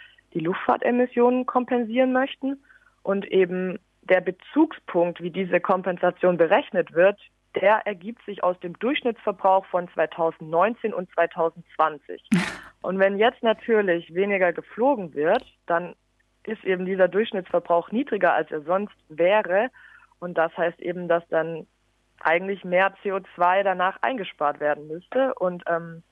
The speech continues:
Speaker 1: auf der Homepage Klimaretter haben sie das mal ausgerechnet.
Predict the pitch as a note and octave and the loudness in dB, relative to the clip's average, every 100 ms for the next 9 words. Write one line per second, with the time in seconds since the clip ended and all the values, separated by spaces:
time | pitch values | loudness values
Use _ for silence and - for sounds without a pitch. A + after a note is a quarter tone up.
0 | - _ _ _ _ D#3+ E3 - - E3+ | -20 _ _ _ _ -2 -2 -4 -10 -2
1 | E3+ E3 D#3+ - F3 F3+ - - F3 F3 | 0 0 -2 -4 -2 -4 -8 -2 4 4
2 | F3 - - - - - G#3+ A#3+ F3 D#3 | 2 -4 -10 -8 -10 -2 2 4 2 2
3 | F3 A#3 G#3+ F3+ F3+ F3 E3 F3 D#3+ - | 2 4 2 2 0 0 0 -2 -2 0
4 | D#3+ B3 - A#3+ A#3 A#3+ B3+ B3 | 0 0 -4 0 0 0 -2 -4